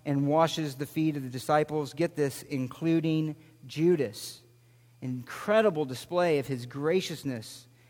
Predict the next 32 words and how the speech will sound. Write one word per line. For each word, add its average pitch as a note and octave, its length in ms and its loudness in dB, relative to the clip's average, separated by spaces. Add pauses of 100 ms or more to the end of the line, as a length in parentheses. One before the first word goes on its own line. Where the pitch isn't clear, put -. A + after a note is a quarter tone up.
(120)
his B2+ 140 -6
kindness. F3 760 -2 (320)
Even A3 520 2
there, G3+ 580 8 (320)
uh, E3 180 8
uh, F3+ 140 6
really G#3+ 360 10
in F#3+ 60 6
a F3 60 4
sense A3+ 320 0
pleading B3+ 680 4
to E3 80 0
Judas, A3 500 4
even G3+ 260 2
there A#3+ 320 12
to F3+ 80 2
say, F#3 400 4 (380)
"Judas, C4 340 2
don't B3+ 380 2
do A#3+ 260 4
this. F3+ 680 2 (840)
Don't C4 200 0
do C4 260 0
this." F#3 680 4 (880)
Judas, F3+ 720 6 (340)
though F3 160 0
he F#3+ 140 2
knew E3 180 4
that B2+ 160 0
was A#2+ 140 -10
God's A#2+ 280 -8
plan, C#3+ 460 -4